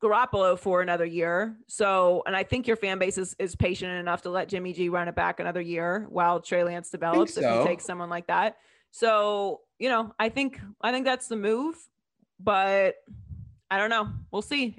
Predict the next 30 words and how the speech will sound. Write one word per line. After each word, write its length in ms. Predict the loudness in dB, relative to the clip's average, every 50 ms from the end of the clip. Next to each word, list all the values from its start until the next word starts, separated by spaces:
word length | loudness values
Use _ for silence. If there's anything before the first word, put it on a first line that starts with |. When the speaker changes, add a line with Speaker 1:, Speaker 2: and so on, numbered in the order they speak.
| _
Speaker 1:
It's 120 | -10 -6 -4
gonna, 160 | -4 -2 -2
it's 180 | -2 -4 0
really 200 | 0 2 2 4
gonna 140 | 2 2 0 0
be, 400 | 0 -2 -2 -6 -8 -10 -12 _ _ -6
it's 160 | -6 -6 -2 -2
gonna 180 | -2 -2 0
be 180 | -2 -4 -4 -6
determined 520 | -10 -14 -6 -4 -4 -2 -2 -4 -6 -2
by 300 | 0 0 2 2 0 -2
what, 260 | 0 -2 -2 -4 -2 -6
which 220 | -10 -10 -10 -10
direction 480 | -4 -2 -2 -2 -2 -6 -12 -12 -12 -14 _ _ _ _ _ _ _ _ _ _ _ _ _ _ _ _ _
San 200 | -2 -2 -2 0
Francisco 380 | 0 -2 -4 -4 -2 -4 -2
goes 220 | -2 -2 -4 -2 -4
in, 160 | -8 -10 -10 _ _
if 360 | 2 2 2 2 -8 -20 -20 _ _ _ _ _ _ _
the 100 | -2 0
Jets 520 | 2 2 0 0 0 -4 -12 -14 -14 -16 _ _ _ _ _ _ _ _ _ _ _ _ _ _ _ -10 -2
go 280 | 0 0 2 2 0 0
with 260 | 0 -2 -4 -4 -10
Zach 280 | -6 -4 -4 -4 -2
Wilson, 240 | -6 -8 -8 -8 -14
which 140 | -14 -12 -12
everyone's 280 | -12 -12 -12 -18 -18 -18
assuming 300 | -18 -18 -18 -18 -18 -16
they 80 | -14
are. 160 | -14 -14 -14